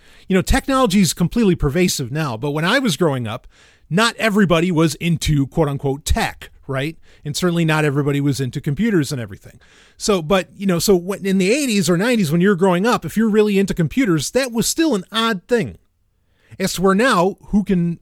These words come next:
you know, it's seemingly, and I say seemingly, but seemingly who can survive without one of these damn things, you know, or at least a smartphone. But my point in, in bringing that up about me is that I want,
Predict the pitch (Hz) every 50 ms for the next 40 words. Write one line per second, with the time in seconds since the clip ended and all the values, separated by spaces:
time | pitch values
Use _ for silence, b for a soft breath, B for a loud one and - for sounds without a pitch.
0 | _ _ 165 180 165 143 127 135 143 - - - 220 262 277 226 185 143 120 117
1 | 110 110 165 190 - _ - 123 120 143 - 147 123 110 - 214 247 220 165 120
2 | 98 98 95 110 - - 160 127 - - 269 294 302 269 185 151 151 156 185 208
3 | - 208 156 - 156 160 254 311 294 247 165 147 131 123 110 107 120 110 98 110
4 | 98 - - - 117 98 90 - - 107 - - - - - - b b b b
5 | b b b 165 151 143 131 117 139 147 143 139 185 220 - - - 156 - -
6 | 240 269 269 180 - - 95 - _ _ _ _ _ _ _ _ _ _ _ _
7 | _ _ _ _ _ _ _ _ _ _ _ _ - 196 190 196 190 - - 269
8 | 262 254 240 214 196 185 147 170 175 151 202 196 185 185 170 156 143 139 185 240
9 | 180 - 143 147 139 147 196 302 339 285 226 214 190 - - 190 185 165 - 196
10 | 185 180 170 - - _ _ _ _ - 254 269 254 269 320 339 339 320 - -